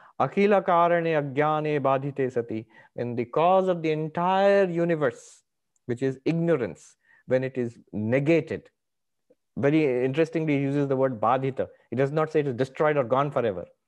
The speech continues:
Badhita means negated, falsified. Then, tat karyam akhilasya badhitatvat. The product of that ignorance is this entire universe. It is negated.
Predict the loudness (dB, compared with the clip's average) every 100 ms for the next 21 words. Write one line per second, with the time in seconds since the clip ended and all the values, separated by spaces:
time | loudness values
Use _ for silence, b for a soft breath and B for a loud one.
0 | _ -4 -2 -2 -4 -4 -6 -6 -4 -2
1 | -2 -4 -4 -2 -2 -4 -6 -8 -8 _
2 | _ _ _ -4 0 0 -2 b b b
3 | -2 -2 0 4 4 2 -2 -4 -2 0
4 | 0 -4 -4 0 0 0 -4 -4 -4 -6
5 | -6 -8 b b b b b b -10 -4
6 | -2 0 0 2 0 -2 -4 -4 -10 _
7 | _ -10 -4 -4 -4 -4 -2 -2 -4 -8
8 | -16 -10 -8 -6 -6 -6 -4 -2 -2 -2
9 | -4 -6 -8 -12 -16 -20 _ _ _ _
10 | _ _ _ -20 _ _ _ -8 -4 -4
11 | -4 -4 -2 -2 -4 -6 -14